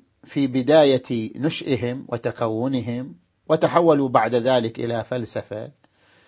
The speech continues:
يؤمنون بأنه ينبغي تحليل الظواهر الاجتماعية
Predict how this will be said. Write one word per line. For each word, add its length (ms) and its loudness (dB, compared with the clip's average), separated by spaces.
يؤمنون 580 2
بأنه 540 4
ينبغي 500 6
تحليل 580 4
الظواهر 840 8
الاجتماعية 1080 2